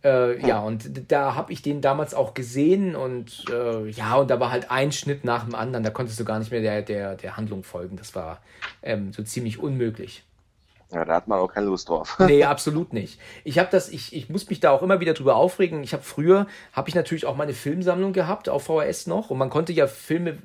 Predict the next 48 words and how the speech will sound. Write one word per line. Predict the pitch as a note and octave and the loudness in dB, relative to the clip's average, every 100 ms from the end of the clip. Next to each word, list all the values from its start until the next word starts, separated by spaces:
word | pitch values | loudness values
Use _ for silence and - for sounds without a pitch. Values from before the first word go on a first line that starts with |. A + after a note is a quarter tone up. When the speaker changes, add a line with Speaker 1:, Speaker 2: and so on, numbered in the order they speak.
| B2 A2+ | -18 -18
Speaker 1:
früher | - E3 D#3 | -4 -2 2
ja | C#3 | 2
gar | B2 D3 | 0 -4
nicht | C#3+ - | -6 -8
ungekürzt | F3 D3+ C#3 C#3+ - | -6 -6 -2 -2 -2
kaufen | - B2+ C#3 A3 C#4 - _ _ | -2 -2 0 -4 -4 -14 _ _
in | F3+ | 0
Deutschland. | D#3+ D#3+ F3+ - F3 A#3 - - - _ | 6 6 4 -2 -2 -2 -8 -20 -20 _
Ähm, | D#3 C#3+ C#3+ | 4 4 4
auf | D3+ | 4
Speaker 2:
Nee. | G3 | 6
Speaker 1:
V | E3+ D3+ | 6 6
H | |
S, | C#3 - D3+ C3+ | 2 -2 -4 -4
äh, | - | -4
auf | C#3 C#3 | -4 0
V | D3+ C#3 | 6 6
H | |
S | C3+ - | 4 -2
zumindest | F3+ F3+ F#3+ F#3+ F3+ | -2 0 0 -2 -2
nicht. | A3+ - | -4 -2
Ich | - | -2
weiß | C3+ - | -2 -4
nicht, | E3 | 2
warum | C#3 D#3 | 2 4
das | E3+ D#3+ | 0 0
so | C#3+ A#2+ | 0 2
war, | D#3+ | 0
aber | D#3+ C3+ | 0 0
Filme | F3 D#3 | 0 2
waren | C#3 C3 | 2 2
ja | - | 0
immer | F#3 D3+ | 2 2
gekürzt. | B2 - E2+ - - _ _ _ _ _ | 0 0 -2 -4 -16 _ _ _ _ _
Ja. | B2+ C3+ F#3 _ _ - _ - | 2 4 2 _ _ -20 _ 4
Und, | C#3+ D3 C#3+ - - | 6 6 0 -6 -2
ähm, | C#3+ | -2
ich | C#3+ D#3+ | 0 4
glaube | F3 E3+ | 4 6
ja | C#3+ | 6
erst | C#3 F3+ E3+ | 4 0 0
mit | D3+ | 4
der | D3 C3 | 4 4
Erscheinung | B2+ C#3 D3 F3 | -2 -2 -2 0
der | C#3 | 0
D | B2+ D#3 | 2 -2
V | - C#3 | 2 0
D | C3+ D#3 B2 G#2 | 4 2 2 -2